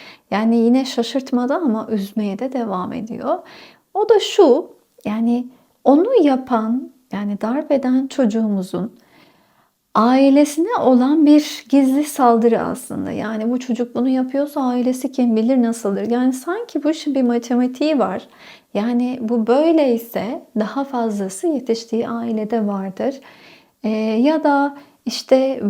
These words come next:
bu çocuk daha fazlasına maruz kalıyordur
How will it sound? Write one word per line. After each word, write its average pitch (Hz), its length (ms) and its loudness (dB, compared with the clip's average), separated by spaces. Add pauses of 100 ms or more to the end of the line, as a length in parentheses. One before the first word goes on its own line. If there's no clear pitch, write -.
bu 269 100 -4
çocuk 262 380 2
daha 240 220 0
fazlasına 196 580 -4
maruz 208 440 -6
kalıyordur 240 720 2